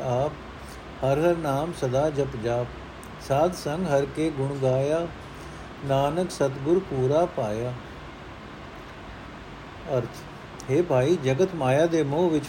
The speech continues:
ਫਸ ਕੇ, ਜਗਤ ਮਾਇਆ ਦੇ ਮੋਹ ਵਿੱਚ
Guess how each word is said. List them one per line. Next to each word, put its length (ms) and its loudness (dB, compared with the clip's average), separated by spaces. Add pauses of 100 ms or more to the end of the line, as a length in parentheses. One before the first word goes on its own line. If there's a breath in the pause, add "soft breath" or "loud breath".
ਫਸ 300 2
ਕੇ, 160 0 (4000 loud breath)
ਜਗਤ 300 4
ਮਾਇਆ 360 8
ਦੇ 140 4
ਮੋਹ 240 2
ਵਿੱਚ 140 4